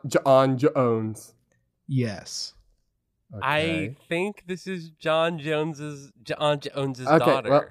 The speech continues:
Speaker 1: well, there's a simple
Speaker 3: No, yeah,
Speaker 1: question here
Speaker 3: yeah.
Speaker 1: we can ask.
Speaker 3: Yeah.
Speaker 1: We should, we simply ask, is this John Jones's daughter?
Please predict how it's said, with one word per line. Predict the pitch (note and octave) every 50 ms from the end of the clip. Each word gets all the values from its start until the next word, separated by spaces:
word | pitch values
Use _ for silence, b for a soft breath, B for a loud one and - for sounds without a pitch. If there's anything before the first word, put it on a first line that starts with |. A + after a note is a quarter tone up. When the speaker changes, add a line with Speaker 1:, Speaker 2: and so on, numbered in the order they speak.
| - _ _ _ _ _
Speaker 1:
well, | - C#3 D3 D3 C#3+
there's | C3+ D3+ D3+ C#3+
a | C#3 C#3
simple | C3 - - G3+ G#3+ G#3+ B3
Speaker 3:
No, | F#3 F3+ E3+
yeah, |
Speaker 1:
question | D#3+ G#3 G3+ E3+ D3 - - D#3 C#3+
here | C#3+ C3 B2
Speaker 3:
yeah. | A#2+
Speaker 1:
we | A#2+ A#2+
can | A#2 - A#2+ G#2+
ask. | G2+ G2+ F#2 F#2 F#2+ - - -
Speaker 3:
Yeah. | A2 G2 F2+ _ _ _ _ _ _ _ _ _ _ _ _ _ _ _ _ _ _ _ _ _ _
Speaker 1:
We | C#3 C3+ D3 E3 D#3+
should, | C#3+ - - F3 E3+ E3+ E3+
we | E3 D3+ D3
simply | - - - G#3 A3 G#3 F#3+ E3+ D#3
ask, | E3 G3+ F3+ C3+ A#2+ - - - - - _ _
is | - C3 C#3+ D3 C#3+ C3+
this | C#3 C#3+ C#3+ -
John | - E3+ - C3 C3 C3 C3+
Jones's | A#2+ C#3+ C3+ C3+ C3+ C3 B2 B2+ A#2+
daughter? | A2+ C#3 C3 C#3+ C#3+ A2 G#2+ F2+ G#2 A2